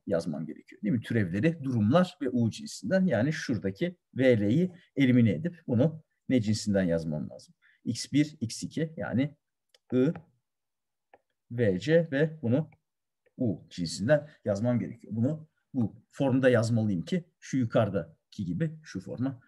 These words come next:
getirebileyim. Peki burada o zaman V L'yi nasıl yazabilirim? Şeyler cinsinden V L yerine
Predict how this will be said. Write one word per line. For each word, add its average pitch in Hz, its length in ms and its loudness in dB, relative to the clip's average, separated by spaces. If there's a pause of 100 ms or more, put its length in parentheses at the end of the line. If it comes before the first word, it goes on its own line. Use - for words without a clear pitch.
(100)
getirebileyim. - 600 -6
Peki - 360 -4
burada 185 200 0
o 165 60 8
zaman 170 260 6
V 165 180 8
L'yi 160 180 8
nasıl 151 240 2
yazabilirim? 87 500 -12
Şeyler 90 360 -4
cinsinden 87 540 -4
V 123 200 4
L - 20 2
yerine 95 480 0